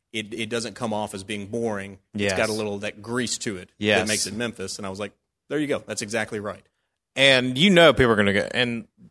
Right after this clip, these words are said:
Speaker 2: people that are complaining about it, like, "Oh, it doesn't look that much different today." Th-, to me, you know they're gonna be going, buying a Grizzlies jersey on opening night.
Speaker 1: Oh, without question.
Speaker 2: <laughs>
Speaker 1: Without question. And that's, um, you know, I,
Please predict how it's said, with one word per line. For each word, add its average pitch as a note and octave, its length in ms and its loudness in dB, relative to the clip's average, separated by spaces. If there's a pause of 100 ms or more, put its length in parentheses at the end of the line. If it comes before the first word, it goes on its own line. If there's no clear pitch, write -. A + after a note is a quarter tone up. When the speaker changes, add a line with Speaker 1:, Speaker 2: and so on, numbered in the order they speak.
Speaker 2:
people F3+ 160 6
that F3 80 8
are C3+ 100 4
complaining A#2+ 480 2
about G2 280 4
it, G#2+ 180 4
like, A2 160 -2
"Oh, B2 120 4
it C3 40 6
doesn't C3 220 4
look C3+ 120 2
that C#3 100 6
much C#3 160 2
different C3 220 2
today." C#3+ 200 2 (400)
Th-, B2+ 200 -10
to C#3 80 -2
me, C#3+ 440 2
you C3 100 -8
know D#3 160 4
they're B2 120 4
gonna G#2 100 0
be G#2 80 0
going, G#2+ 320 -2 (320)
buying G#2+ 460 0
a G2 40 -2
Grizzlies G#2 440 -2
jersey F#2+ 380 -8 (500)
on G2 260 -8
opening G2+ 320 -8
night. F#2 360 -2 (220)
Speaker 1:
Oh, - 200 -6
without A#2+ 400 -6
question. - 400 -4 (320)
Speaker 2:
<laughs> - 280 -8
Speaker 1:
Without F3+ 360 0
question. D#3 340 -2
And C3 160 2
that's, C#3+ 180 2
um, C3 140 -2
you B2+ 80 -6
know, G2+ 160 -8 (380)
I, A#2 240 -2